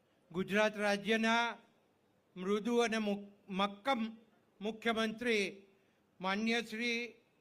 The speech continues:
ભૂપેન્દ્રભાઈ પટેલ સાહેબ, અમારા સાથી અને જેમણે આ લોકસભાની અંદર સતત જીતતા આવ્યા છે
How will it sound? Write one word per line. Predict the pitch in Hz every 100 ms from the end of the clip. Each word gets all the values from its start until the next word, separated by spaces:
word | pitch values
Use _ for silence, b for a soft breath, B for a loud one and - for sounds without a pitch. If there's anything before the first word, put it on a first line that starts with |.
| -
ભૂપેન્દ્રભાઈ | 165 190 220 226 226 220
પટેલ | 220 202 214 226
સાહેબ, | 220 220 233 233 - _ _ _ _ _ _ _ _ _ _ _ - - -
અમારા | 202 226 226
સાથી | 220 214 220 214 240 240 165 - _ _ _ _ _ _ _
અને | 180 202 233 226 220 - 190
જેમણે | 190 208 226 226 220 - - _ _ _ _ _ _ _ -
આ | 185 208 214 208 196 -
લોકસભાની | 180 226 254 - 220 214 226 233
અંદર | 226 214 214 233 196 151 - _ _ _ _ _ -
સતત | 208 208 262 254 - 202 151
જીતતા | 202 202 240
આવ્યા | 226 208 220 220
છે | 220 196